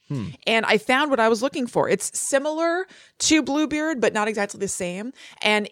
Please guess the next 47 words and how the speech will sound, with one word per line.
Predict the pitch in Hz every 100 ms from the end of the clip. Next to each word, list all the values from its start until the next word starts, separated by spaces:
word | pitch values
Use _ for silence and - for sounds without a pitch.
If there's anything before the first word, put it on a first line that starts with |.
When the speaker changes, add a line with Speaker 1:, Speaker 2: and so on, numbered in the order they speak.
| -
Speaker 2:
in | 247 269
the | 247
book | 180 285 -
that | 294
we | 214 247
have | 254 247 226
at | -
home, | - 254 202 156 -
it's | 185
called | - - 240 247
The | 214
Forbidden | - 208 208 208 196
Room, | 185 190 139 117 185 - _
'cause | - 196
I | 175
looked | 202 -
this | 214
up | 196
today. | - 185 131 151 196 _ _ _ _
Uh, | 214 196 190
but | 175 214 196 190 - _ _ _ _
online, | 196 214 220 226 311 277
you | 196
can | 208
find | 190 196 185
it | 180
under | 190
the | 185
name | 185 180
Fitcher's | - 220 208 220 175
Bird, | 160 175 101 50 - - - _
which | -
will |
come | 175 170
up | -
in |
a | 147
second. | - - - - - -
So | - 233
this | 330 440
variation | 370 294 226 233 226
has | 208 208 196 185 185 - - - -
a | 214
wizard | 202 214 285 330 -
or | 233
a | 220
sultan | - 240 254 175 117 160